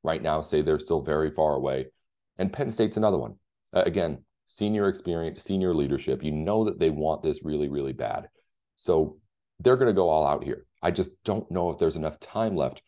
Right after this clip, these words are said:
with what the wa-, Big Ten tournament is. I would love to be able to say, "Hey, let's get them safely in by the time that we hit the Big Ten tourney," but we're just past that point. We'll finish up here with Big Ten news in just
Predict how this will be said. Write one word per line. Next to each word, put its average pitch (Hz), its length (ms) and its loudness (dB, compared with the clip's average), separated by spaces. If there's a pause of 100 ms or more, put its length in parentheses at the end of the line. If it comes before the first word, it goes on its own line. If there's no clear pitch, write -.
(540)
with 90 200 4
what 113 180 4
the 95 40 2
wa-, 95 140 6 (120)
Big 101 180 2
Ten 78 200 -4
tournament 80 340 0
is. - 300 -6 (1080)
I 90 80 4
would 82 180 0
love 107 360 2
to 76 60 -8
be 87 120 2
able 78 140 2
to 76 120 -2
say, 67 200 -4
"Hey, 65 240 -4 (420)
let's 92 160 2
get - 200 2
them 87 200 0
safely 85 500 0 (100)
in 65 260 -2
by 64 180 2
the 67 80 0
time 71 360 0
that 65 120 -6
we 73 140 -2
hit 78 200 0
the - 80 -6
Big 69 200 -2
Ten 69 200 -4
tourney," 104 400 -4 (440)
but 85 100 2
we're 85 160 4
just 73 240 -2
past 64 260 -2
that 65 200 0
point. - 240 -10 (2000)
We'll 123 80 4
finish 123 240 4
up 113 160 4
here 110 140 8
with 95 180 4
Big 95 220 0
Ten 87 360 -4
news 87 460 2 (180)
in 82 200 -4
just - 320 0